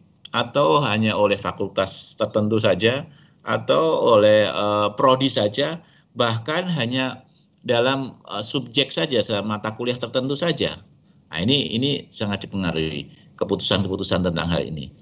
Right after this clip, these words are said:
Kemudian yang menonjol berikutnya adalah karena tadi terpisah antara guru dan,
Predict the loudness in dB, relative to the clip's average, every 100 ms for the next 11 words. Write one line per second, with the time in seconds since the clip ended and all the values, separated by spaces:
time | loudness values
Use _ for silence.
0 | -20 -20 -10 2 4 4 2 2 4 4
1 | 4 2 2 2 6 6 6 0 -2 -4
2 | -4 -4 -2 2 4 4 2 -4 -10 -4
3 | -2 -2 -2 -2 -4 -2 -2 -2 -2 0
4 | 0 0 -2 -2 0 2 0 -2